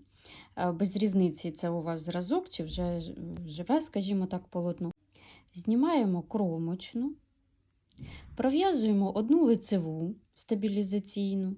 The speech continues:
так, або для зшивання, або для вирівнювання, а, візерунку. Я роблю так. Далі робимо накид, далі пров'язуємо з двох петель одну петлю, при цьому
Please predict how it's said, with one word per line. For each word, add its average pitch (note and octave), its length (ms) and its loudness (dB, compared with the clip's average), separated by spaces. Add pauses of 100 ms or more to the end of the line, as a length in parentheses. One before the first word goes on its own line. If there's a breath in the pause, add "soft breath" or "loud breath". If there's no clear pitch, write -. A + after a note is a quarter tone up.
так, D4 220 -2
або F#3+ 220 2
для E3+ 200 0
зшивання, B3+ 680 0
або G#3 260 -2
для F#3 200 -2
вирівнювання, F3+ 760 -2 (320 loud breath)
а, F3 240 0
візерунку. E3+ 800 -2 (180)
Я C4+ 220 -2
роблю E3+ 300 -4
так. - 220 -12 (680 loud breath)
Далі G3 340 4
робимо E3 540 0
накид, F#3 680 0 (460 soft breath)
далі A3 300 4
пров'язуємо G3+ 840 4
з D#3+ 120 -8
двох A#3 400 -2
петель F3 540 0 (420 soft breath)
одну A3 420 6
петлю, G3+ 600 -2 (680 soft breath)
при C#4+ 180 6
цьому F#3 560 2